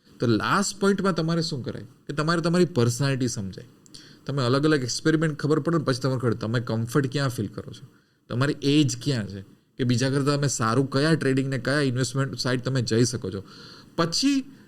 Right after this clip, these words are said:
તમારે એડવાન્સ લેવલમાં જઈને એ વસ્તુ એક્સપ્લોર કરવાની રહે. એટલે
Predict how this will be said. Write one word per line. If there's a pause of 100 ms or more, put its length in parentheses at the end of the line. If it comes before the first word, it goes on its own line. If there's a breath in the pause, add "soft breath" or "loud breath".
(100)
તમારે
એડવાન્સ
લેવલમાં
જઈને
એ
વસ્તુ
એક્સપ્લોર
કરવાની
રહે. (1000)
એટલે